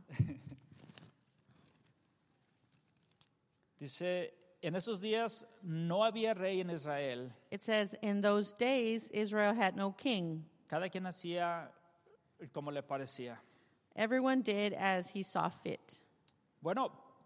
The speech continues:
Speaker 1: ah, ahora, ahora el pueblo dice esto.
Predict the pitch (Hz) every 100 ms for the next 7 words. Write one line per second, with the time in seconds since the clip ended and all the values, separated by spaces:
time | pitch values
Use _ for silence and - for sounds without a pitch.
0 | _ 175 175 165 160 156 147 139 - 160
1 | 156 202 208 196 170 - - - _ _
2 | _ _ _ _ _ _ - 165 202 196
3 | 190 196 208 185 143 185 - 175 190 208
4 | - 113